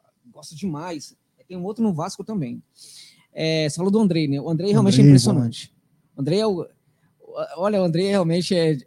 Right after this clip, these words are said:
Speaker 1: é diferente. Vai longe esse menino. Mas tem um Andrei no Vasco também, tem dezoito anos.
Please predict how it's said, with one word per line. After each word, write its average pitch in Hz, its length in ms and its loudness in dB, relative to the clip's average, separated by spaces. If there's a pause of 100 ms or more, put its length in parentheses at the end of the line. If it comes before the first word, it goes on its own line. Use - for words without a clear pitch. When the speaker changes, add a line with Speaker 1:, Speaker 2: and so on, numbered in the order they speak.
(140)
Speaker 1:
é 135 100 -14
diferente. 139 360 -4
Vai 220 120 2
longe 175 220 6
esse 147 160 -2
menino. 131 340 -2 (320)
Mas 202 180 0
tem 269 100 2
um 311 100 2
Andrei 254 300 4
no 269 100 4
Vasco 170 340 -2
também, 139 540 -4 (240)
tem 180 100 -4
dezoito 190 540 6
anos. 147 480 -2